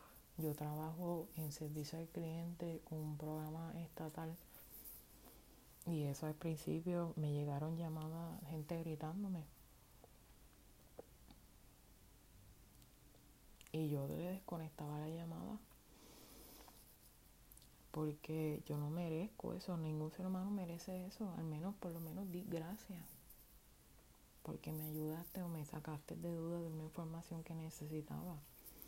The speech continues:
Pero que eso de estar insultándote, al menos, o sea, no voy a decir, o sea, yo no estoy comparando países, o sea, al menos en Estados Unidos,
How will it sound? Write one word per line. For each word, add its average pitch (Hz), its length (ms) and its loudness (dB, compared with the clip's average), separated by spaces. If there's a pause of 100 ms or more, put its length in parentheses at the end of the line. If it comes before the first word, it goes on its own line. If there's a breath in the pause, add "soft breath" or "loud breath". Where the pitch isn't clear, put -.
(880 loud breath)
Pero 147 300 2
que 147 280 2
eso 160 220 0
de 160 80 2
estar 156 320 -2 (440)
insultándote, 151 920 0 (560)
al 147 160 4
menos, 147 480 4
o 143 60 -2
sea, 143 200 0 (260)
no 147 180 4
voy 151 240 4
a 175 100 4
decir, 156 480 2
o 147 80 2
sea, 143 260 2 (800 loud breath)
yo 147 60 4
no 151 100 6
estoy 156 180 2
comparando 160 840 2
países, 151 400 2
o 147 40 -2
sea, 147 160 0 (540 loud breath)
al 151 140 6
menos 156 280 6
en 240 100 6
Estados 226 440 4
Unidos, 214 500 8